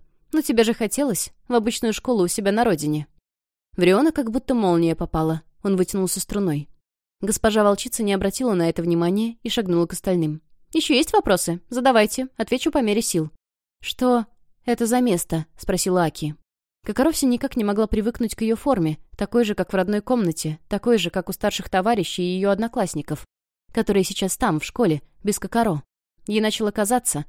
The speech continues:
что тогда, в апреле, она видела Аки в коридорах среди старшеклассников.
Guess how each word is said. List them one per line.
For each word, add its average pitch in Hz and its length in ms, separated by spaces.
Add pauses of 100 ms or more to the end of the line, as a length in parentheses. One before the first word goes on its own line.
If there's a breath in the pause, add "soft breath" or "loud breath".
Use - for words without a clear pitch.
(140)
что - 200
тогда, 208 260
в 202 40
апреле, 175 440 (180)
она 196 220
видела 190 380
Аки 165 260
в - 80
коридорах 180 460
среди 160 280
старшеклассников. - 920